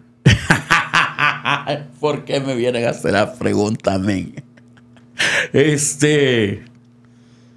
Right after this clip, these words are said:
ay, ¿qué? Para todas, para todas, para todas. <laughs> No, no,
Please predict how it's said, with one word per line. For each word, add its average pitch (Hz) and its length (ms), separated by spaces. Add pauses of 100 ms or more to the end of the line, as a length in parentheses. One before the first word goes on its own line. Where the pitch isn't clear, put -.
(1000)
ay, 170 360
¿qué? 147 320 (1160)
Para 139 240
todas, 139 400
para 117 220
todas, 117 400
para - 160
todas. 117 460
<laughs> - 20
No, 127 120 (260)
no, - 120